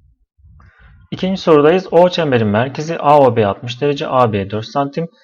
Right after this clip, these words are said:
Yukarıdaki verilere göre çemberin çevresi kaç santimdir? Şimdi arkadaşlar O A da yarıçap, O B de yarıçap. Dolayısıyla burada bir ikizkenar üçgen var. Tepe açımız altmış ise yüz seksenden altmışı çıkardık. Yüz yirmi ikiye böldük. Altmış, altmış. Yani burada ne oluyor? Bir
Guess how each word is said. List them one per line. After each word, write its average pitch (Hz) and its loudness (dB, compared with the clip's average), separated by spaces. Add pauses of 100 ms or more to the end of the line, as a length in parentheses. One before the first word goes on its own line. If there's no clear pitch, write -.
(300)
Yukarıdaki 175 -4
verilere 147 2
göre 117 0
çemberin 120 -4
çevresi 113 -4
kaç 110 -2
santimdir? 95 -10 (300)
Şimdi 180 -6
arkadaşlar 180 -2
O 147 4
A 170 4
da 139 2 (480)
yarıçap, 110 -2 (440)
O 123 4
B 147 2
de 101 -2
yarıçap. 107 -6
Dolayısıyla 123 -2
burada 123 -2
bir 139 -4
ikizkenar 123 -6
üçgen 127 -6
var. 139 -4
Tepe 143 -2
açımız 151 -4 (440)
altmış 139 0
ise - -4
yüz 120 -4
seksenden 143 -2
altmışı 143 -4
çıkardık. 127 -4
Yüz 117 -4
yirmi 110 -4
ikiye 123 -2
böldük. 107 0
Altmış, 110 -8
altmış. 135 -8
Yani 127 -2
burada 123 -2
ne 143 -4
oluyor? 113 -4
Bir 156 -2